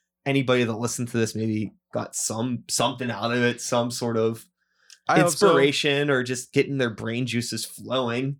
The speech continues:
Speaker 2: Get, and also just, like, if you also feel stuck in a rut, I highly recommend exercise. It doesn't have to be Thai boxing, you know, just do something to make yourself feel a little bit better. That's, you know, little baby steps.
Speaker 1: Yeah, I think, you know, e-,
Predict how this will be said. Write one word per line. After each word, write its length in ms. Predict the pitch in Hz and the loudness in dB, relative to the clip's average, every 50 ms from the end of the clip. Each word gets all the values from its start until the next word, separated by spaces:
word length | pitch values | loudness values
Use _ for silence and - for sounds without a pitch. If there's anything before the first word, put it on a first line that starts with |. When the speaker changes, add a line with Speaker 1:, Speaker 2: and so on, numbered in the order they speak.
| _ _ _ _ _ 131 120 - | _ _ _ _ _ -20 -12 -2
Speaker 2:
Get, 260 | - 139 151 151 - | 2 2 2 2 2
and 240 | 135 135 135 139 135 | 0 -4 -2 -2 0
also 560 | 107 139 143 135 - 151 143 143 147 143 - - 131 | 2 0 0 0 0 0 0 0 0 -2 -4 -8 -8
just, 380 | - 147 147 131 - - - | -2 -2 0 0 0 -4 -2
like, 320 | - 127 127 120 117 - _ _ _ _ _ - | 0 2 2 2 0 -4 _ _ _ _ _ -4
if 200 | - 127 117 - | -4 -4 -2 0
you 140 | 139 139 135 | 2 4 4
also 240 | 131 127 - 147 | 4 2 0 -4
feel 220 | 123 - 143 139 135 | -4 -2 -2 -2 -2
stuck 280 | - - 143 135 131 | 0 0 0 0 0
in 80 | - 127 | 0 -4
a 40 | 123 | -2
rut, 300 | 120 131 131 139 135 - - _ - _ _ _ _ _ _ _ _ _ _ _ _ _ - | 2 2 2 2 0 -2 -14 _ -20 _ _ _ _ _ _ _ _ _ _ _ _ _ 0
I 180 | 98 104 101 | 0 0 2
highly 280 | 98 101 104 104 104 104 | 0 0 0 0 0 0
recommend 440 | 101 104 101 101 107 104 101 98 - | 0 -2 -2 -2 -4 -8 -6 -6 -4
exercise. 760 | - 110 107 - 127 123 - 135 135 139 147 160 - - - - _ - _ - | -4 -4 -4 -4 -6 -2 0 0 0 0 -2 -4 -8 -12 -18 -20 _ -20 _ -16
It 220 | 104 98 113 107 | -8 -8 -6 -2
doesn't 300 | 107 107 104 98 104 110 | 0 0 0 0 0 -2
have 180 | 110 104 107 - | -2 -2 -2 -4
to 80 | 110 | -10
be 260 | 104 113 113 113 117 | -8 -6 -6 -6 -8
Thai 240 | 113 - - 117 117 | -8 -4 -2 -2 -2
boxing, 640 | 110 113 117 120 120 120 - 135 135 135 147 151 143 _ _ _ - | 0 -2 -2 -4 -4 -6 -8 -12 -10 -10 -10 -12 -14 _ _ _ -8
you 120 | 120 120 | -6 -4
know, 280 | 120 120 123 131 139 131 | -2 -2 -2 -4 -4 -6
just 200 | 120 - 135 - | -6 -6 -6 -2
do 140 | - 165 165 | 0 0 0
something 320 | 156 - 160 156 139 151 147 | 2 2 0 0 0 0 0
to 60 | 147 | 2
make 220 | 143 139 139 123 | 2 2 2 2
yourself 360 | 135 120 - - 101 95 95 | 0 -4 0 2 0 0 0
feel 180 | - - 101 98 | -2 -2 -2 -2
a 40 | 95 | 0
little 160 | 95 95 95 | 0 -2 -2
bit 240 | 87 98 95 - - | -2 -4 -6 -6 -4
better. 300 | 76 73 73 67 - - _ _ _ _ _ _ - | -4 -4 -4 -6 -8 -12 _ _ _ _ _ _ -2
That's, 340 | 120 120 120 - - - _ - | -2 -2 -2 -4 -10 -16 _ -8
you 80 | 135 127 | -6 -4
know, 220 | 131 120 120 117 | -2 0 -2 -2
little 220 | 113 135 151 127 - | -2 -2 -2 -2 0
baby 260 | 123 160 156 139 117 | 2 2 2 2 2
steps. 480 | 92 - - - - - - - - - _ _ _ - | -2 -4 -6 -8 -10 -10 -12 -16 -16 -16 _ _ _ -4
Speaker 1:
Yeah, 160 | - 180 196 170 | 0 2 2 2
I 60 | 185 | 4
think, 380 | 185 208 190 185 - - - _ _ _ _ _ _ _ _ _ - | 2 2 2 0 -2 -14 -20 _ _ _ _ _ _ _ _ _ -2
you 100 | - 165 | 0 2
know, 120 | 160 160 | 4 4
e-, 20 | 156 | 4